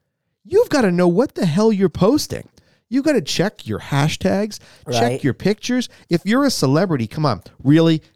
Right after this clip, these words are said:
Speaker 1: Kylie Jenner, really? You needed to make a hundred and twenty-five dollar
Speaker 2: <laughs> T-shirt.
Speaker 1: T-shirt with Tupac on it?
Speaker 2: <laughs>
Speaker 1: Come on,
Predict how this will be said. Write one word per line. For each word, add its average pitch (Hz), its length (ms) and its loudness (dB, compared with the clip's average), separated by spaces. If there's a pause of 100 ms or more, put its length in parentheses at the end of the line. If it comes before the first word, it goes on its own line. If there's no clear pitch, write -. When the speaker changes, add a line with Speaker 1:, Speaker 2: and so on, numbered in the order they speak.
Speaker 1:
Kylie 156 360 -2
Jenner, 147 340 2 (120)
really? 160 720 4
You 131 160 2
needed 160 340 2
to 160 80 4
make 156 180 2
a 135 80 2
hundred 156 280 4
and 147 60 -4
twenty-five 147 460 0
dollar 147 340 0
Speaker 2:
<laughs> - 760 -20
T-shirt. 185 680 2
Speaker 1:
T-shirt - 20 -20 (140)
with 170 200 2
Tupac 208 720 2
on 214 220 2
it? 220 100 2 (240)
Speaker 2:
<laughs> - 220 -4
Speaker 1:
Come 226 320 0
on, 110 560 -2